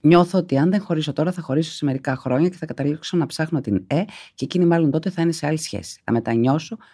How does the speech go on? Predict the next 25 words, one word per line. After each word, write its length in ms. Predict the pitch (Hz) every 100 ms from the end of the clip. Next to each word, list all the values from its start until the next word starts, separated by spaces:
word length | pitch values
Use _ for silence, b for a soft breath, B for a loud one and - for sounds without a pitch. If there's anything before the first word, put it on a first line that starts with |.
| b _
όλη 180 | 160 165
μου 60 |
τη 120 | 147
ζωή 200 | 123 131
αν 80 | 139
συμβεί 240 | 113 104 92
αυτό. 280 | 92 73 - b b
Αλλά 160 | - 139
πώς 140 | 214
χωρίζουμε 360 | - 180 156 117
με 100 | 113
κάποια 300 | 113 - 110
που 100 | 110
νομίζει 220 | 107 107
ότι 80 | 104
το 80 | 101
πλάνο 260 | 107 101
είναι 100 | 104
να 60 | 104
αγοράσουμε 360 | 101 101 101
σπίτι 240 | 101 104 -
και 100 | 98
να 60 |
κάνουμε 260 | 95 92 87
παιδί; 340 | 82 87 78